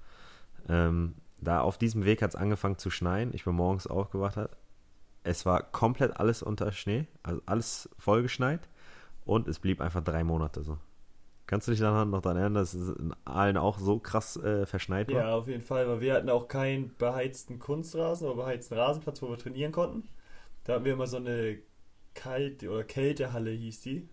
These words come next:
Speaker 2: oder heißt das. Ähm, ist einfach so eine Halle mit Kunstrasen drin, wie so ein Soccerfeld in groß sozusagen. Kannst du so sechs gegen sechs höchstens spielen, und, aber ohne Heizung.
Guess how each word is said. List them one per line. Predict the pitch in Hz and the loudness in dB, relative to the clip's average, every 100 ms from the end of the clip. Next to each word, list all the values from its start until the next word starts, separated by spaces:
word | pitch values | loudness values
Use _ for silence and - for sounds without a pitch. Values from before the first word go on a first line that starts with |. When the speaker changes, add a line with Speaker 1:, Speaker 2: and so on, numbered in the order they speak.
| - | -12
Speaker 2:
oder | 104 107 | -8 -6
heißt | 113 120 | -8 -6
das. | 131 151 - - - - - | -6 -6 -12 -20 -20 -20 -14
Ähm, | - 120 120 | -6 -4 -4
ist | 120 92 | -4 -4
einfach | 123 123 | -2 -4
so | 123 127 | -4 -6
eine | 123 120 113 107 - - | -2 0 0 -2 -10 -12
Halle | 123 143 156 | -6 0 2
mit | 139 123 | 0 -2
Kunstrasen | 156 160 160 147 147 | -2 -2 4 4 4
drin, | 135 143 | 0 -2
wie | 135 | 0
so | 131 | 0
ein | 123 113 | -2 -4
Soccerfeld | - 147 156 147 143 139 | -2 0 0 0 0 0
in | 120 | -2
groß | 117 135 165 - | -4 -4 -4 -4
sozusagen. | 160 151 143 147 143 147 165 202 202 - - - - - | -4 -4 -8 -8 -2 -2 -2 -6 -12 -20 -20 -20 -20 -8
Kannst | 123 135 123 | -6 -4 -4
du | |
so | 110 | -4
sechs | 101 120 123 - | 0 0 0 -4
gegen | 120 110 | -4 0
sechs | 131 139 143 | 0 0 -2
höchstens | 147 151 - | -2 -4 -8
spielen, | 139 - 147 156 175 - - - - | -8 -6 -4 -4 -6 -12 -20 -20 -12
und, | - 123 127 123 123 117 - - - - | -2 0 2 2 -2 -6 -12 -18 -18 -4
aber | 131 127 | 2 4
ohne | 139 139 | 4 2
Heizung. | 143 135 - 107 | 2 0 -2 -8